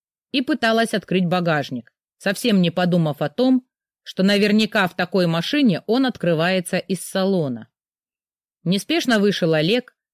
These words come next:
достал пакеты и, не давая Рите поднять тяжесть, внимательно посмотрел на горящие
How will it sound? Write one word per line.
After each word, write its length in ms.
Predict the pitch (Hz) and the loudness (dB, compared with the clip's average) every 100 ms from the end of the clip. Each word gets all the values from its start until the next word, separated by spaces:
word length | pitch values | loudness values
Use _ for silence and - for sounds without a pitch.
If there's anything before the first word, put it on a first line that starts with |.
| _ | _
достал 400 | 147 160 - 294 | -6 -4 0 0
пакеты 640 | 254 156 - 175 175 160 160 _ _ _ | 0 -4 -2 -4 -2 -6 -8 _ _ _
и, 80 | - | -2
не 120 | 190 | 0
давая 460 | 196 208 220 214 202 | 2 2 2 2 2
Рите 240 | 202 185 | 0 -4
поднять 460 | 170 180 180 180 - | -4 -2 0 -2 -4
тяжесть, 600 | 269 285 196 127 - _ - | -4 -2 -4 -8 -12 _ -6
внимательно 760 | 165 185 180 214 254 285 269 | 0 2 2 0 0 0 0
посмотрел 580 | 247 240 233 233 240 240 | -2 -2 -2 0 0 2
на 140 | 170 | 0
горящие 600 | 151 156 156 156 - 147 | 0 0 0 -4 -4 -6